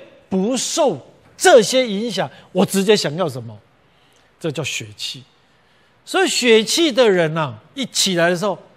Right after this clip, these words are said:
他已经冲昏了头，他不知道他这个动作做下去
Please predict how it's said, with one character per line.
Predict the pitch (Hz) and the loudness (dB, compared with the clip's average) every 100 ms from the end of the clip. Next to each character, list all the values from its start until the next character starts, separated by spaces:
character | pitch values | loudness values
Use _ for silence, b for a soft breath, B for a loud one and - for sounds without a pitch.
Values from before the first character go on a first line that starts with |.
| _ _ _ _ | _ _ _ _
他 | 269 311 | -2 -2
已 | |
经 | 202 269 | -2 -4
冲 | - - 285 294 285 | -6 -2 -2 -2 -4
昏 | 214 262 262 247 | -6 -8 -6 -6
了 | 185 | -8
头， | - 113 110 _ _ b b b b b b - | -10 -18 -18 _ _ b b b b b b -6
他 | 247 | -6
不 | - 349 349 | -4 -4 -2
知 | 269 285 | -2 0
道 | 294 254 | 0 0
他 | - | -2
这 | - 320 | -2 -2
个 | 254 | -2
动 | - 330 240 | -2 -2 -2
作 | 269 247 | -2 -4
做 | - 359 240 | 2 4 4
下 | 277 | 4
去 | 233 240 | 2 -2